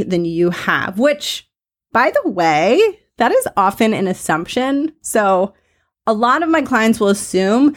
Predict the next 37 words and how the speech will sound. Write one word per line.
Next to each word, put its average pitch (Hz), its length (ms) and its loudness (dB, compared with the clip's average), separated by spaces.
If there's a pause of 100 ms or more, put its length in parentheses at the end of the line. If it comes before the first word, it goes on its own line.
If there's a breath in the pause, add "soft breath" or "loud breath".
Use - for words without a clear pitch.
(160 loud breath)
that 190 140 -4
their 202 160 2
manager 190 500 2
knows 208 280 2
more 202 220 2
than 202 180 2
they 196 160 2
know, 196 240 4
that 156 200 -4
leadership 190 440 0
knows 196 260 0
more 202 180 2
than 196 160 2
they 196 120 2
know. 196 240 4
And, 202 220 0
like, 196 180 2
sometimes 285 480 2
that's 294 220 -2
true, 311 240 0
but 247 200 -2
sometimes 202 420 0
they 165 120 0
don't 139 240 0
know 131 100 -4
more 113 200 -4
than 113 140 -4
you 107 80 -4
know. 104 220 -4
But 196 200 -4
I'm 262 200 2
just 302 160 -2
gonna 370 220 4
give 262 240 2
it 269 140 0
to 269 100 4
you 233 480 2